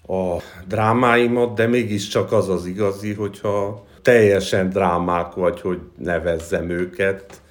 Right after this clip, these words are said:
teljes színházi előadások, ahol a színészek fesztelenül mozognak, és fesztelenül mondják el a, azt a szöveget, amely az övék.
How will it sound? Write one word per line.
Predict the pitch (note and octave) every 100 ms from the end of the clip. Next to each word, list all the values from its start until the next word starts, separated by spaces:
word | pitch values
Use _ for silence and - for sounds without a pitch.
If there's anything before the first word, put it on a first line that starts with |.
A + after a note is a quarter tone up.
| _
teljes | G#2+ G2+ F#2+ F#2 -
színházi | - - F#2+ F#2 F2 E2+ F2
előadások, | E2+ D#2 E2 D#2+ D#2+ D#2+ D#2+ D#2 - E2 - - -
ahol | F2 F2 F2
a | E2+
színészek | - A2 F#2+ F2 - G#2+ -
fesztelenül | G2+ F2+ - F2+ E2+ E2 D#2+ E2
mozognak, | F2 G#2 G#2+ G2+ G2+ G2 F#2+ - _ -
és | F#2 -
fesztelenül | A#2 G2+ - F#2+ F2+ E2+ E2+ E2+
mondják | F#2 F2 F2 E2 - G2
el | F2 F2
a, | E2+ E2+ E2 - _ -
azt | F#2 - E2+
a |
szöveget, | - G2+ F#2 F2 F2+ F2 -
amely | F2+ E2+ E2+ F2 E2+ E2+ - -
az | - F#2
övék. | G2+ D#2+ D2+ - - -